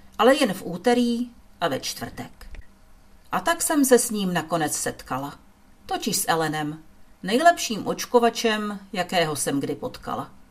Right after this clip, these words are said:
Seděl za stolem v ordinaci, listoval jakýmsi časopisem, pro zdravotníky, ne pro pány – a oči se mu rozzářily, jakmile jsem se objevila ve dveřích.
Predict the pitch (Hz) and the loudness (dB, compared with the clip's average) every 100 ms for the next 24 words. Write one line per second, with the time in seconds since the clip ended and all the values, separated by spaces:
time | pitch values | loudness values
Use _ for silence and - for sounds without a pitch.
0 | - - - - - - - - 392 349 | -20 -20 -20 -20 -20 -20 -8 -4 -2 2
1 | 208 165 - 277 262 190 - 147 147 143 | 2 2 0 2 2 2 -2 -4 -2 -4
2 | 143 - 151 160 - - - - - 247 | -4 -4 -4 -6 -16 -20 -20 -20 -12 -4
3 | 285 - 339 311 226 226 277 294 247 143 | -2 0 2 6 6 6 4 2 2 -2
4 | 147 - 156 143 - - 139 151 170 - | -6 -6 -6 -6 -6 -4 -6 -8 -12 -20
5 | - - - - - - 175 156 170 160 | -20 -20 -20 -20 -10 -2 -2 2 2 2
6 | 160 160 151 - 147 151 160 160 160 151 | -2 -4 -4 -4 -2 -2 -2 -4 -2 -2
7 | 147 147 - - - - - - - 294 | -2 -6 -10 -20 -20 -20 -20 -10 -4 -2
8 | - 339 311 220 175 175 180 190 185 185 | -2 0 2 2 2 -2 -2 2 4 2
9 | 196 185 190 190 - - - - 247 247 | 0 -4 -4 -6 -14 -20 -16 2 2 4
10 | 247 240 - 185 - - 160 156 156 151 | 6 6 4 -2 -2 -2 -2 2 2 4
11 | 147 143 131 135 - 233 - - | 0 0 -4 -6 -6 -10 -14 -20